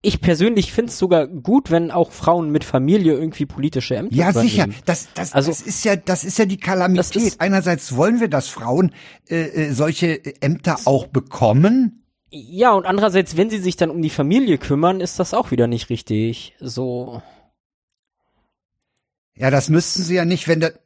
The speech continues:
Speaker 2: wenn das Männchen auch mal was tun würde,
Speaker 1: Ja,
Speaker 2: ne?
Speaker 1: ja, aber ich, ich hab so ein bisschen das Gefühl, da wird zwischen männlichen und weiblichen Politikern halt irgendwie mit zweierlei, zweierlei Maß gemessen.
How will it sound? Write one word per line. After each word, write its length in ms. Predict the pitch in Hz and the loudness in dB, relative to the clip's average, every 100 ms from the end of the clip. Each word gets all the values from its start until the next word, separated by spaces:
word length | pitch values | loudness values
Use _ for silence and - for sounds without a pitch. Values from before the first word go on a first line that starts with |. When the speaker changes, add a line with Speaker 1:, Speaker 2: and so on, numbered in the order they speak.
| - | -10
Speaker 2:
wenn 240 | 123 156 | -2 2
das 160 | 156 147 | 2 2
Männchen 400 | 143 160 165 - | 0 2 -2 -4
auch 220 | 131 - | -6 0
mal 160 | 151 107 | 0 0
was 140 | 113 - | -2 -2
tun 360 | 123 113 98 | 0 0 2
würde, 240 | 104 101 143 | 0 2 2
Speaker 1:
Ja, 60 | |
Speaker 2:
ne? 60 | 180 | 4
Speaker 1:
ja, 460 | 226 214 143 120 - | 4 4 4 0 -2
aber 180 | 147 156 | 0 0
ich, 180 | - - _ _ _ _ | -2 -10 _ _ _ _
ich 220 | - - | -4 -2
hab 100 | 214 | -2
so 100 | - | -2
ein 60 | 233 | -4
bisschen 200 | 254 220 | -2 0
das 140 | 202 | 0
Gefühl, 280 | - - 233 | 0 -4 0
da 120 | 214 175 | 0 0
wird 120 | 196 | -4
zwischen 280 | 190 - 147 | -6 -2 0
männlichen 380 | 160 208 - 165 | 0 0 -4 0
und 60 | |
weiblichen 440 | 123 139 - 214 196 | 2 0 -2 -12 -8
Politikern 600 | 196 202 - - 196 196 | -8 -8 -10 -8 -4 -2
halt 160 | 185 | -2
irgendwie 640 | 196 185 - 175 180 180 - _ _ _ _ - | -4 -8 -4 -2 0 -2 -4 _ _ _ _ -6
mit 160 | 156 | -4
zweierlei, 360 | - 165 175 175 | 2 4 4 0
zweierlei 800 | - 165 165 - - 165 165 175 | -2 -14 -16 -14 -2 2 4 4
Maß 240 | 196 202 | 2 0
gemessen. 580 | 147 113 113 117 113 | -2 0 -2 -4 -12